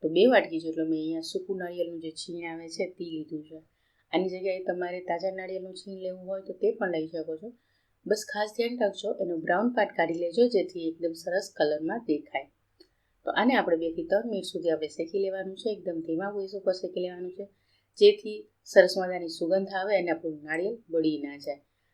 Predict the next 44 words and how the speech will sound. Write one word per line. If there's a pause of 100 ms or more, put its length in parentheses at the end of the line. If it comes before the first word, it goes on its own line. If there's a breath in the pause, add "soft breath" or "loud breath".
(120)
તમે
જોઈ
શકો
છો
હાથેથી
પણ
ગરમ
પણ
લાગવા
માંડ્યું
છે, (100)
તો
બસ
આપણે
આટલું
જ
શેકવાનું
છે. (580)
હવે
આમાં
આપણે (180)
એક
વાટકી
જેટલું
દૂધ
ઉમેરવાનું
છે. (800)
અહીંયા
જો
તમે (100)
તાજું
નાળિયેર
લીધું
હોય
તો
પછી
અડધી
વાટકી
જેટલું
દૂધ
ઉમેરજો. (720)
હવે
આપણે
ગેસ